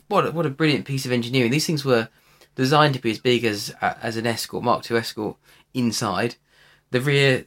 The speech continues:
seats folded flat and the parcel shelf folds flat on top of them. Just a,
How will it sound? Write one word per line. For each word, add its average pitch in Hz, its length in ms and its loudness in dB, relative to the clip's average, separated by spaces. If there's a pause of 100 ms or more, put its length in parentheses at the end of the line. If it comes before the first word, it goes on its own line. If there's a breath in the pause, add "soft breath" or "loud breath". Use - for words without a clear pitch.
seats - 440 0
folded 156 320 4
flat 117 260 2
and 110 100 -8
the 117 40 -4
parcel 165 420 2
shelf 110 260 -2
folds 123 320 0
flat - 240 0
on 107 100 -8
top 127 240 -6
of - 60 -6
them. - 220 -8 (600)
Just - 240 -4 (340)
a, 151 280 -6